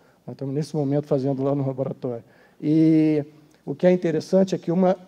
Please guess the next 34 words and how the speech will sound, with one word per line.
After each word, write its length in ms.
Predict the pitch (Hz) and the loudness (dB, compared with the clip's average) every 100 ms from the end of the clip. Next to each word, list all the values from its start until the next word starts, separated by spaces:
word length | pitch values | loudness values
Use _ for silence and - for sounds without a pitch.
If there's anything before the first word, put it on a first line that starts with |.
| _ - | _ -8
é 100 | 156 | -6
do 120 | 156 | -4
primeiro, 760 | 147 156 147 175 180 151 131 135 - _ _ _ _ _ _ - | -4 -4 2 4 6 4 0 -6 -20 _ _ _ _ _ _ -10
é, 220 | - 143 | -4 -4
do 100 | 139 | -4
primeiro, 880 | 147 160 156 175 170 160 151 147 143 - - | -4 -2 2 4 4 4 4 2 0 -4 -8
é, 600 | 143 135 135 135 131 127 117 | -4 -4 -4 -4 -6 -6 -6
trimestre 540 | 147 143 147 143 107 | -4 -2 -2 -4 -10
aqui, 340 | - 175 202 180 | -8 -2 2 4
a 80 | |
outra 340 | 160 180 180 175 | 4 4 2 0
já 140 | 165 | 2
é 80 | 156 | 2
mais 200 | 170 170 | 2 0
tardia, 640 | - 156 135 165 156 147 | 0 -2 -2 -4 0 0
a, 400 | 156 147 143 135 131 _ _ - | 0 2 2 0 -4 _ _ -8
a 100 | 156 | -6
infecção. 540 | 143 151 139 - 131 113 - - 139 | -2 -2 -4 -2 -4 -4 -14 -14 -8
Então, 320 | - 170 190 | 2 2 4
a 140 | 156 147 | 2 0
sequência 480 | 170 - 180 175 | 0 0 0 2
temporal 480 | - 190 180 156 156 | 2 4 6 10 10
da 80 | 147 | 8
infecção, 420 | 147 151 - 175 | 2 0 2 4
ela 120 | 175 | 4
pode 300 | 175 170 160 | 6 6 6
ter, 280 | 160 151 160 160 - | 2 2 2 0 -4
pode 160 | 147 | -2
ser 140 | - 147 | 0 2
determinante 680 | 180 180 160 143 151 160 175 | 2 2 0 2 0 0 -2
no 80 | |
quadro 400 | 175 160 170 151 | 0 4 4 2
clínico 380 | - 151 151 151 | -4 -2 -2 -4
associado. 560 | 147 156 - 151 123 | -4 -6 -2 0 0